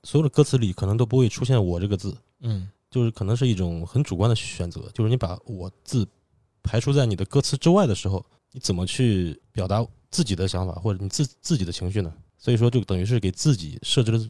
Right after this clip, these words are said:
Speaker 1: 这么一种类似语言游戏一样的一种玩法，就看一下，就怎么去用大量的所谓的客观的意象，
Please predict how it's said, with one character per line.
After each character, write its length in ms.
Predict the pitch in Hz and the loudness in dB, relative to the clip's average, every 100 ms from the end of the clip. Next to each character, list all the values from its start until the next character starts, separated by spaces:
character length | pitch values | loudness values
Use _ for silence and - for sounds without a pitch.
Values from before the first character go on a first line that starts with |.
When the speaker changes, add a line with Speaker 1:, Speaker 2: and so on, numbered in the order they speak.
| - | -12
Speaker 1:
这 100 | - | -6
么 100 | 117 | -2
一 40 | 110 | 0
种 300 | 98 107 101 104 | 0 -2 -4 -8
类 80 | 143 | -4
似 180 | - 165 | 2 4
语 180 | 107 98 | 4 4
言 200 | 104 135 | 4 6
游 160 | 117 | 6
戏 200 | 143 - | 6 4
一 100 | 127 | 2
样 120 | 101 95 | 2 2
的 120 | 95 | 0
一 80 | 92 | -2
种 260 | 85 92 - | -4 -6 -8
玩 200 | 92 113 | -2 0
法， 120 | 117 - _ _ _ _ 92 - | 0 -8 _ _ _ _ -20 -14
就 60 | 95 | -12
看 280 | - 147 123 | -4 0 0
一 60 | |
下， 260 | 90 85 123 _ _ _ | -2 -8 -10 _ _ _
就 80 | - | -14
怎 160 | - 87 | -10 -10
么 200 | 90 104 | -6 -2
去 360 | 131 107 95 - _ _ - | 0 0 -2 -8 _ _ -2
用 120 | 123 | 0
大 240 | - 160 151 | 2 4 4
量 120 | 110 | 4
的 80 | 98 | 2
所 140 | 104 | 2
谓 80 | 110 | 0
的 80 | 104 | 0
客 220 | - 175 | 0 2
观 160 | 123 104 | 2 2
的 60 | |
意 160 | 101 95 | 0 -2
象， 180 | 98 | -4